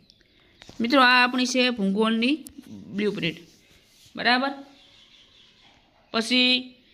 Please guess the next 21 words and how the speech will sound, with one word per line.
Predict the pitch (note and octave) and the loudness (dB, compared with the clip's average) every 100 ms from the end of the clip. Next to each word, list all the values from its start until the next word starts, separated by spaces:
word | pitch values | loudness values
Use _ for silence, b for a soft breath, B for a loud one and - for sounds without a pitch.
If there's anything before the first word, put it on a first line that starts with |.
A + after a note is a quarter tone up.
| b b b _ - _ _ | b b b _ -20 _ _
એના | A#3+ A#3+ B3 A#3+ | 0 2 2 2
જે | A#3+ A#3+ A#3 | 0 0 0
ખાસ | A#3 A#3 | -2 0
કરીને | A#3+ A#3+ | -2 -2
માળખું | A#3 A3 A3 B3+ | 0 0 0 -2
પણ | A#3+ A3+ | -2 -2
તમે | A3+ A#3 A3 | -2 -2 -2
જુઓ, | C4 E3 - - _ _ _ _ _ _ | 0 0 -4 -14 _ _ _ _ _ _
એકથી | A3 A3+ B3+ A#3 | -2 -2 -2 2
વીસ | A3 A#3+ A#3 - - | 2 2 -2 -12 -6
વિકલ્પો | G#3+ G#3+ A#3 A#3+ A#3 | -2 2 2 4 2
હશે. | A3+ A#3 A#3 C#4 - _ _ _ b b b b b b _ | 2 0 -2 -2 -20 _ _ _ b b b b b b _
વિભાગ | A3 G#3 A3+ A3 | 0 2 2 2
બીની | A3 A3+ A3+ A3 | 0 2 2 0
અંદર | A3+ A#3 G#3 - - | 2 2 0 -2 -2
એક | A3 A3+ | 0 2
વાક્યના | A3+ A#3+ A#3 A3+ | 0 2 0 2
પ્રશ્નો | A3+ A3+ A#3+ A3+ G#3+ | -2 -2 -2 -2 -2
હશે, | A#3 A#3+ - _ _ _ _ _ _ _ _ _ _ - | -2 -4 -6 _ _ _ _ _ _ _ _ _ _ -2
એકત્રીસથી | G#3+ A#3 A3+ A#3 A#3 G#3+ | 0 0 2 2 2 0
બેતાલીસ, | G#3+ A3 A3+ A3+ G#3 | 0 2 2 2 0